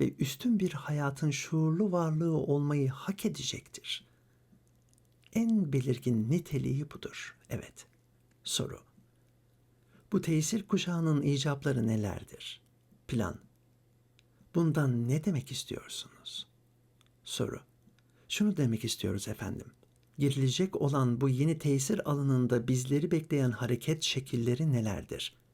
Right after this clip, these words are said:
Uyulacak icaplar nelerden meydana gelmektedir? Plan. Kendi realitenizi pekiştirmek ve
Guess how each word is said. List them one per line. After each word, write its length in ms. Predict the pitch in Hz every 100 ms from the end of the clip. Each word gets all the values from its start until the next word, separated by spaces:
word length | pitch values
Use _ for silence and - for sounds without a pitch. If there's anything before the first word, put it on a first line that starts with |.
| _ _ _ _ _ -
Uyulacak 580 | 160 143 135 139 135
icaplar 540 | 120 117 131 123 131 127
nelerden 760 | 123 127 131 135 135 131 170
meydana 420 | 190 147 120 113 104
gelmektedir? 800 | 98 87 90 - - - - - _ _ _ _ _ _ _ -
Plan. 280 | - 80 - _ _ _ _ _ _ _ _ _ _ -
Kendi 400 | 156 147 160 175
realitenizi 760 | 139 131 131 135 135 127 139
pekiştirmek 880 | 135 135 135 - 139 131 147 - - -
ve 240 | 135 135